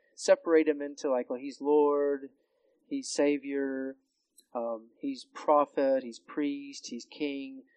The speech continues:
You know, you can't say, "Well, I'll accept the Jesus who's a Savior, 'cause I like that Jesus, but I'm not gonna accept the Jesus who's a judge."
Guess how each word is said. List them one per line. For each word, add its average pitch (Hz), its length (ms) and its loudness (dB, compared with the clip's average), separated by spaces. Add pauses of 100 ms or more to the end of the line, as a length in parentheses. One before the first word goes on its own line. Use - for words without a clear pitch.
(180)
You 180 120 -2
know, 180 40 -2
you 175 80 -8
can't 202 280 0 (160)
say, 165 240 6
"Well, 180 400 8
I'll 233 120 8
accept - 440 0
the 151 60 -6
Jesus 143 420 -8
who's 123 180 -12
a - 60 -20
Savior, 123 600 -4
'cause 120 140 -6
I 196 160 -4
like 170 320 -2
that 120 280 -4
Jesus, - 580 -20 (460)
but 151 100 2
I'm 202 140 0
not 208 180 -4
gonna 165 160 0
accept - 360 -6
the 131 60 -12
Jesus 123 520 -14
who's 113 220 -18
a 92 40 -20
judge." - 600 -18